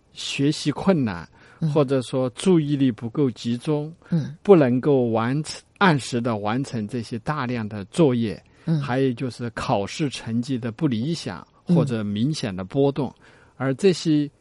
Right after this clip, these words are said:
Speaker 1: 可能会带来他对学习的厌倦，
Speaker 2: 嗯。
Speaker 1: 兴趣的下降，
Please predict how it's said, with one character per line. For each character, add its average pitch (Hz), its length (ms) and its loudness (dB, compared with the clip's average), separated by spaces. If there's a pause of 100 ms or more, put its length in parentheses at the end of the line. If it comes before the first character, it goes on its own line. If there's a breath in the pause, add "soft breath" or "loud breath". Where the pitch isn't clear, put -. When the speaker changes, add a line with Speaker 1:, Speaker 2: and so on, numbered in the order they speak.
(120)
Speaker 1:
可 131 280 0
能 135 180 0
会 139 200 0
带 131 240 0
来 110 260 -6 (380 soft breath)
他 139 160 -4
对 127 180 -2
学 120 300 -4
习 113 220 -8
的 107 140 -6
厌 123 300 2
倦， 107 220 -8 (320)
Speaker 2:
嗯。 170 120 4
Speaker 1:
兴 147 300 2
趣 - 200 -6
的 101 220 -6
下 110 260 -6
降， 110 280 -10